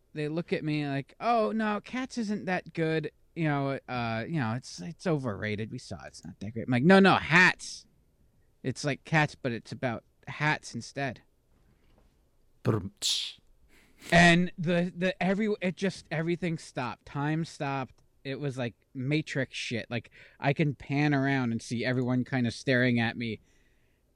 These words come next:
Speaker 1: And it was the coldest chill. And I, I'm, I still have goosebumps now. Just, it, I don't know what I was going for, why I thought Hats would be funny. Um,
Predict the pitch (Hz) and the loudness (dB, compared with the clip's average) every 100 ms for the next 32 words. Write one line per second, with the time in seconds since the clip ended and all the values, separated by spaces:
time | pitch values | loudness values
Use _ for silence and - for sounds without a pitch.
0 | _ - 139 139 131 - 151 143 147 131 | _ -4 0 2 2 2 0 4 4 2
1 | - 131 160 - - 156 160 170 165 160 | 0 2 2 0 6 8 10 8 4 2
2 | - - 165 139 101 82 - - 143 156 | -2 2 4 6 4 -6 -10 -4 0 2
3 | 165 156 147 139 _ _ _ _ _ 139 | 4 4 4 0 _ _ _ _ _ -6
4 | 139 - 160 139 127 139 - 131 117 127 | -6 2 4 4 2 0 2 -2 0 0
5 | 123 110 107 - _ - - - - - | 2 2 0 -4 _ -20 -20 -20 -20 -20
6 | _ _ _ 185 190 - - _ - 180 | _ _ _ 4 4 2 -20 _ 2 8
7 | 226 240 220 208 156 160 165 151 156 151 | 10 10 8 6 8 6 6 6 4 4
8 | 123 143 139 151 - 131 135 131 - _ | 2 2 4 0 0 0 0 -2 -6 _
9 | - 120 139 151 156 156 - 143 135 131 | -10 -2 0 2 2 0 0 -2 -2 -2
10 | 131 _ _ - - 127 131 - 131 117 | -6 _ _ -18 -8 -6 -6 -6 -8 -4
11 | 131 - 120 120 127 123 _ _ _ _ | -6 -4 -2 0 0 -2 _ _ _ _
12 | _ _ _ _ _ _ _ _ - 120 | _ _ _ _ _ _ _ _ -6 -2
13 | 117 113 110 107 107 | -2 -2 -2 -2 -4